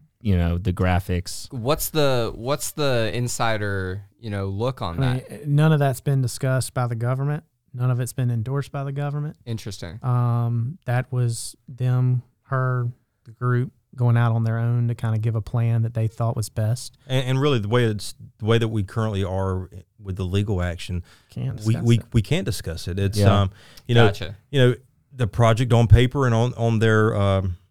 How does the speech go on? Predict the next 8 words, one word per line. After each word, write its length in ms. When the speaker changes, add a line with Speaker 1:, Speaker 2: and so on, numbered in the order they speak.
Speaker 4:
videos, 460
they, 140
they 280
look 180
nice 260
and 80
pretty. 260
Um, 440